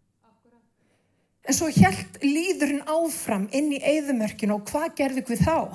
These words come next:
Hann fór allt í einu að kalla þá brúði sína.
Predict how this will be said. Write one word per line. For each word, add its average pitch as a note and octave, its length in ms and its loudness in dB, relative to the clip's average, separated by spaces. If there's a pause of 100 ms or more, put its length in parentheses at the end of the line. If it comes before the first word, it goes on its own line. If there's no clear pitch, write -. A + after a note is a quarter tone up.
(580)
Hann B3+ 120 2
fór C4+ 160 4
allt - 200 -8
í C#4 60 2
einu A3+ 100 0
að - 140 -10
kalla D4+ 260 -4
þá G#3 100 0 (840)
brúði F4 400 -4
sína. F#3 340 -4